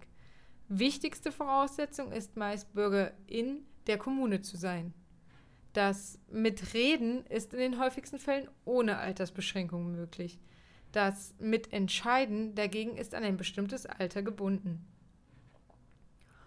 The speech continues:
Ohne Altersbeschränkung sind das Sagen der eigenen Meinung, das Nutzen von Sprechstunden und Gesprächen, die Teilnahme an Petitionen,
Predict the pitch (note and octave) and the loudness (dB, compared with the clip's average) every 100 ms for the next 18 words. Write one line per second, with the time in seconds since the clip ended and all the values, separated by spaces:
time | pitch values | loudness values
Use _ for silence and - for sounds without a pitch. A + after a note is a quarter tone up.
0 | - - B3 B3+ C4+ A#3 B3+ C4 - B3+ | -14 4 6 8 8 4 4 0 -2 0
1 | B3+ B3+ C4+ C4 B3 A3+ A3 A3 - - | 0 0 0 -2 0 0 0 -2 -8 -18
2 | - - - G3+ G3 - G3 F#3+ F#3+ F#3 | -20 -20 -2 0 0 2 4 4 2 2
3 | F#3 F3 F3 E3+ F3 G#3 B3 D4 - - | 0 0 0 0 0 0 0 -4 -8 -20
4 | - - - - - - G#3+ G3+ A3+ A3 | -20 -20 -20 -20 -20 0 0 2 0 0
5 | - G#3+ G3+ G3 F3 - G#3 G3 - G3 | 0 -4 0 0 0 -2 0 0 0 0
6 | G3 G3+ G3 F#3+ - G3 - - F#3+ G3+ | 0 0 0 0 -2 -4 -4 -4 -2 -2
7 | G3 D4 D#4+ - - - - - - - | -4 -6 -8 -16 -20 -20 -20 -20 -20 -20
8 | - A3+ G3+ - A#3+ C4 D4 C#4 C4+ - | -8 -6 -6 2 4 6 6 2 2 0
9 | G#3 G3+ G3 G#3 G#3+ G3 - B3 C4+ E4 | 0 0 -2 -4 -6 -6 -2 0 0 -4